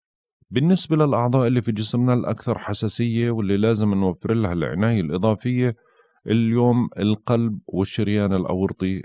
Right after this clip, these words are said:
الدورة الدموية، ضغط الدم، معدل ضربات القلب، العمود الفقري والظهر والجانبان،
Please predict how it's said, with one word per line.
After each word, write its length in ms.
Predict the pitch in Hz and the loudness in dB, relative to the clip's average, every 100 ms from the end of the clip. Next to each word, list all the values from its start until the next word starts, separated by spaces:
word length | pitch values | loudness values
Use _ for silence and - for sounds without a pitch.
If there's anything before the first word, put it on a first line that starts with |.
| 76 | -8
الدورة 380 | 78 92 90 | -2 0 0
الدموية، 720 | 85 76 78 85 95 87 85 | -2 -2 0 0 0 -2 -4
ضغط 360 | 80 82 78 78 | -2 -2 -2 -4
الدم، 540 | 78 65 92 92 92 78 | -6 -2 -2 0 -2 -4
معدل 480 | 67 65 98 85 76 | -6 -4 -4 -4 -6
ضربات 500 | 62 71 71 80 78 | -4 -6 -2 -4 -4
القلب، 480 | 76 - 117 120 104 - _ _ _ 113 | -8 -4 -2 0 -2 -10 _ _ _ -4
العمود 420 | 107 123 131 117 | 0 2 2 2
الفقري 640 | 95 - - 104 110 107 | 0 -2 -4 -2 0 -2
والظهر 680 | 90 85 82 87 107 98 98 | -2 -2 -2 0 0 0 -4
والجانبان، 1200 | 82 62 90 82 67 76 71 67 58 85 82 64 | -6 -2 0 0 -2 -4 -4 -6 -6 -2 -2 -4